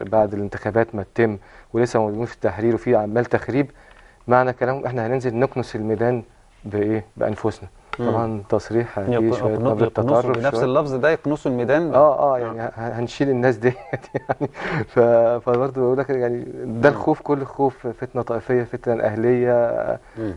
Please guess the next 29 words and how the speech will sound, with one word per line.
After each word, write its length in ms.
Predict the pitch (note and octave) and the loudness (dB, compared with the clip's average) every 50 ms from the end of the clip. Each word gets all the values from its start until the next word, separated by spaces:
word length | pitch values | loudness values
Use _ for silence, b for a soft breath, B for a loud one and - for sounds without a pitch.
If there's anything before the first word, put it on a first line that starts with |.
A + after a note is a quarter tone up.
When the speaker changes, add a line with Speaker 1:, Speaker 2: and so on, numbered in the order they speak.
| - | -6
Speaker 1:
فربنا 840 | - A2+ G#2+ A2 A2 A2 A2 A2+ A2+ A2+ A#2 A#2 A2+ A2+ B2+ C#3 C#3 | -2 0 2 2 2 2 0 0 -2 -2 -2 -2 0 2 2 2 2
يستر 260 | C#3 C#3+ C#3 - - A#2+ | 2 0 -2 -2 -6 -6
بس 220 | A#2 C3 B2+ - | -6 -6 -6 0
ونعدي 140 | A#2+ A#2+ C3+ | 2 4 4
Speaker 2:
عشان 160 | C3+ B2 C3 | 4 4 2
كده 100 | B2 A#2 | 2 4
Speaker 1:
النهاردة 160 | B2+ F#3+ F#3+ | 4 4 2
Speaker 2:
أنا 80 | F#3 E3+ | 2 2
Speaker 1:
على 80 | C#3 | 2
خير. 80 | D3 C#3 | 2 2
Speaker 2:
حضرتك 260 | C3 D#3+ E3+ E3 D3 | 2 2 2 0 -2
في 140 | - - C#3+ | 0 2 2
أول 240 | D3+ E3 D#3+ D#3 C#3 | 4 4 4 2 0
ال-، 160 | B2 A2+ A2 | 0 -2 -2
ال-، 240 | A2 A2+ A#2 A2+ - - | -2 -2 -2 -2 -2 -2
ال-، 180 | A2+ A2 - - | -2 -2 -2 -2
ال-، 380 | A2 A2 G#2+ G2+ G#2+ - - A2 G#2+ G#2 | -4 -4 -4 -4 -4 -4 -4 -4 -4 -4
الفقرة 400 | G2 - - D#3+ - - C#3 C3+ | 0 2 2 2 2 2 2 2
قلت 300 | C#3 D#3 D#3+ - - - | 4 2 2 0 -2 -2
إن 260 | A2 A#2+ B2+ C3+ C#3 | -2 0 0 0 0
أنا 240 | C#3+ C#3 C3+ C3+ C3 b b b b b b b b b b _ - | 0 0 -2 -2 -4 b b b b b b b b b b _ -8
يعني 220 | - A2+ A2+ A2+ D#2+ | -6 -4 -2 0 2
أ-، 160 | A2+ C#3 - - | 2 2 2 2
أتمنى 360 | C3 C3 C#3 D3 E3+ F3 D#3+ | 2 2 2 2 2 2 2
إن 120 | D3+ C#3 B2+ | 2 0 0
كل 260 | - - D#3+ D#3+ D3 | 2 4 4 4 4
مصري 320 | C3+ D3 D#3+ - - C3 C3 | 4 2 0 -2 -2 -4 -2
يبقى 160 | B2 - A2+ | -2 -2 -6
حاطط 340 | - - D3+ D3+ C#3+ D3 | 0 2 2 4 4 2